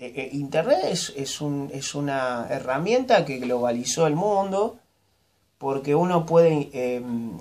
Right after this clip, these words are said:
conectarse con el mundo entero, puede interactuar con personas de otros países, puede in-,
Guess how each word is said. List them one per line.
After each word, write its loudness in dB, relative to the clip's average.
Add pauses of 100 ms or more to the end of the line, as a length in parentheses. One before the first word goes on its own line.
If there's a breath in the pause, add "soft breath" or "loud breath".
(140)
conectarse 0
con 0
el -6
mundo 0
entero, 4
puede 2
interactuar 2
con 0
personas 0
de 6
otros 2
países, -2
puede 2
in-, -2